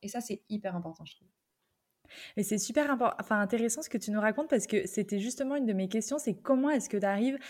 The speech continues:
Speaker 2: à trouver un peu, euh, ton équilibre quand t'es en, en voyage comme ça et comment t'arrives à t'organiser. Et en fait, euh, en fait, ce que tu nous dis, c'est que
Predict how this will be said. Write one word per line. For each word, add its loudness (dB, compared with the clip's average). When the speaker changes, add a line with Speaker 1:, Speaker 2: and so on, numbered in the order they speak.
Speaker 2:
à 2
trouver 0
un 2
peu, -4
euh, 2
ton 0
équilibre 2
quand 0
t'es 0
en, -2
en -2
voyage 4
comme 2
ça 2
et 4
comment 2
t'arrives 0
à 4
t'organiser. 2
Et 4
en -2
fait, 2
euh, 4
en -4
fait, 2
ce -10
que -4
tu -4
nous 2
dis, 0
c'est 0
que -20